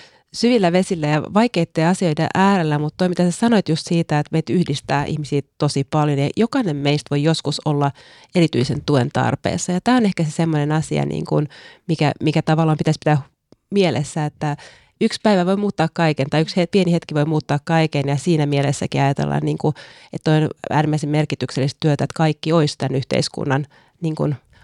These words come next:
osallisia tästä yhteiskunnasta ja, ja, ja kokisivat niin kuin nimenomaan osallisuutta. Puhutaan niin kuin tavallaan tietysti inklu-, inklusi-, inkluusiosta. Ja mä ajattelen näin, että, että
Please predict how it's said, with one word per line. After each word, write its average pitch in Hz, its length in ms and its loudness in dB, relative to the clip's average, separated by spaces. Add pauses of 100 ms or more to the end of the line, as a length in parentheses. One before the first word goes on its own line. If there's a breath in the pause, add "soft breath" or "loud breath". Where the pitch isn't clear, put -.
(180 soft breath)
osallisia 165 400 0
tästä 151 220 2
yhteiskunnasta 139 720 0
ja, 127 240 2
ja, 135 200 2 (100)
ja 143 160 2
kokisivat 143 480 -2
niin 127 200 -8
kuin - 220 -6 (260 soft breath)
nimenomaan 156 400 0
osallisuutta. 151 640 0
Puhutaan - 340 -4
niin 156 80 -2
kuin 147 100 -4
tavallaan 143 280 0
tietysti 139 280 0
inklu-, 135 340 -2
inklusi-, 160 460 0 (120)
inkluusiosta. 151 840 0 (520 soft breath)
Ja 156 260 2
mä 175 100 2
ajattelen 208 340 0
näin, 220 180 -2
että, - 160 -8 (100)
että - 180 -12